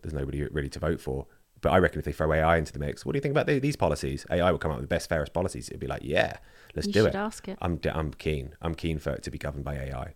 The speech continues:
Speaker 1: because I'm ter-, I'm pissed off at being governed by Eton, Etonites for this whole time. <laughs> Rich kids who just went to Eton. It's like,
Speaker 2: Yeah.
Speaker 1: "Nah, this isn't right. Let's, let's do it a different way."
Speaker 2: Mm.
Speaker 1: Um, but yeah, we'll see. We'll see. I reckon that we're only, like, sort of ten years away from that.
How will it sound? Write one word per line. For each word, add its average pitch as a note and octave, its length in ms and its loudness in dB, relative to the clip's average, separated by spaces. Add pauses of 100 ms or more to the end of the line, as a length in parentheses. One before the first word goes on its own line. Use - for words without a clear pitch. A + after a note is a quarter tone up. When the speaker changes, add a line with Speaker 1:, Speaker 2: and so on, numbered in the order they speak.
Speaker 1:
because F2 200 -2
I'm D2 140 -4
ter-, D#2 240 -2
I'm D2 160 -4 (500)
pissed - 240 2
off E2 80 -6
at - 60 -18
being D2 140 -6
governed D2 260 -6
by D2 160 -2 (260)
Eton, D2+ 500 -4
Etonites D#2 640 -4 (160)
for - 120 -2
this D#2+ 120 0
whole D2+ 160 0
time. D2 280 -2 (240)
<laughs> - 200 -16
Rich - 280 2
kids D2+ 220 -2
who D#2 80 -2
just D#2 140 -4
went D2+ 140 -2
to - 80 -4
Eton. D#2+ 300 -2
It's - 120 -6
like, - 160 0
Speaker 2:
Yeah. D2+ 160 0
Speaker 1:
"Nah, D2+ 100 -2
this F2+ 140 -2
isn't C#2+ 220 -4
right. C2+ 320 -6 (420)
Let's, E2 200 -2
let's E2 160 -2
do D2+ 100 0
it A#1 40 0
a - 40 -4
different C#2+ 260 -6
way." D2 240 -2
Speaker 2:
Mm. G3 360 -2 (320)
Speaker 1:
Um, D#2+ 520 4
but B2+ 200 8
yeah, G#2+ 160 10
we'll F2+ 120 2 (120)
see. D#2 200 4
We'll F2 100 -2
see. E2 180 2
I E2 80 8
reckon D#2 260 2
that B1+ 80 -2
we're D2+ 100 2
only, D2 160 0
like, D2 240 -2
sort D2 140 -6
of - 80 -16
ten D#2+ 100 -4
years D#2 160 -4
away D2 140 -4
from C#2+ 180 -8
that. D2 200 -4